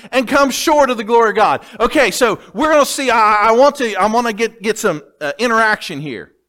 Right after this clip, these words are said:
We're gonna have some interaction. You ready? You're gonna help me? I'm giving you plenty of warning. Now, we're going to have a, we're, we're gonna, I'm gonna see who all belongs to this group,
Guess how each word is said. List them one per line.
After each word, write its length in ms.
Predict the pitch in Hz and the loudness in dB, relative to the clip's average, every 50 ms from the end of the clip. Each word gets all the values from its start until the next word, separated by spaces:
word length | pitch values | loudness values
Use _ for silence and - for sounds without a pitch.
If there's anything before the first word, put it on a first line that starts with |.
| _ _ _ | _ _ _
We're 100 | 143 151 | -10 -6
gonna 120 | 180 175 | -4 -2
have 120 | 180 180 175 | -2 -2 -4
some 120 | - 170 | -6 -8
interaction. 500 | 180 196 214 214 190 180 175 - - 165 | -6 -4 -2 -2 -2 -2 -4 -6 -10 -12
You 120 | 156 147 147 | -8 -6 -2
ready? 260 | 151 170 208 226 - - - _ | -2 -2 -2 -2 -6 -12 -16 _
You're 120 | - 160 165 | -10 -6 -2
gonna 160 | 185 190 208 | -2 0 0
help 180 | 214 208 208 202 | 0 -2 -2 -4
me? 160 | 220 233 233 _ _ _ _ _ - | -10 -10 -10 _ _ _ _ _ -8
I'm 140 | 143 156 170 | -8 -6 -4
giving 180 | 170 208 185 190 | -4 -4 -6 -6
you 100 | 175 - | -8 -8
plenty 300 | - 214 208 220 240 254 | -6 -4 -2 -2 -2 -2
of 100 | 247 240 | -4 -2
warning. 400 | 233 233 233 226 240 262 254 240 _ _ _ _ _ _ _ _ - | -2 -2 -2 -2 -4 -6 -10 -14 _ _ _ _ _ _ _ _ -6
Now, 340 | 190 220 220 190 127 - - _ _ _ _ _ _ _ _ _ _ _ _ _ _ _ _ _ _ _ _ _ _ _ _ _ | -4 -2 0 0 -2 -4 -8 _ _ _ _ _ _ _ _ _ _ _ _ _ _ _ _ _ _ _ _ _ _ _ _ _
we're 200 | - 175 262 262 | -2 0 0 2
going 280 | 233 269 262 262 262 - | 4 4 4 4 2 0
to 120 | - 254 214 | -2 -4 -2
have 560 | 226 247 240 240 247 240 247 233 202 - _ _ - | 0 0 2 2 2 2 2 0 -2 -10 _ _ -4
a, 260 | 180 190 190 180 156 | -2 -2 -2 -2 -4
we're, 220 | - 180 196 208 208 | -6 -2 -2 -2 -2
we're 120 | 185 196 | -2 -4
gonna, 200 | 208 220 202 180 | -4 -2 -2 0
I'm 100 | 185 220 | 0 -2
gonna 120 | 220 214 185 | -2 -2 -6
see 220 | - - 233 208 | -6 -8 -8 -8
who 200 | 180 214 247 233 | -6 -4 -2 0
all 120 | 220 214 | 0 0
belongs 520 | 202 170 185 185 190 180 175 170 160 - - | 0 0 -2 -2 0 -2 -2 -4 -6 -10 -14
to 60 | 151 | -12
this 200 | 147 160 151 - | -12 -12 -12 -12
group, 360 | 160 160 160 117 85 78 _ | -12 -10 -10 -10 -10 -14 _